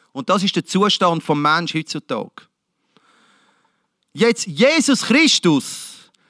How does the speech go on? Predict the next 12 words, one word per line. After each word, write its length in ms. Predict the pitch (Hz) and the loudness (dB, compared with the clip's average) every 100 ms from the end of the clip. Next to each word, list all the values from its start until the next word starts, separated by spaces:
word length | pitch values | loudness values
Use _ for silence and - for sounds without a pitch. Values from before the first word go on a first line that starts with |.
| _ - | _ -6
wird 340 | 156 226 - | 0 2 2
der 120 | 170 | -4
zweite 880 | - - 123 180 262 339 - 262 240 | -4 -10 -2 2 4 2 2 0 2
Adam 440 | 220 226 214 214 - | 4 4 2 0 0
genannt. 400 | 208 143 87 - - - _ _ _ _ _ _ _ _ _ _ _ _ _ _ _ _ _ _ _ _ _ _ _ _ _ _ _ _ _ | -2 -4 -6 -14 -20 -20 _ _ _ _ _ _ _ _ _ _ _ _ _ _ _ _ _ _ _ _ _ _ _ _ _ _ _ _ _
Und 260 | 185 196 208 | 2 2 2
er 260 | 240 285 | 2 2
ist 180 | 262 220 | 0 -2
auf 120 | 208 | -2
die 160 | - 175 | 0 2
Welt 340 | 180 214 226 | 4 4 2
gekommen, 580 | - 202 247 214 214 | 0 2 4 6 4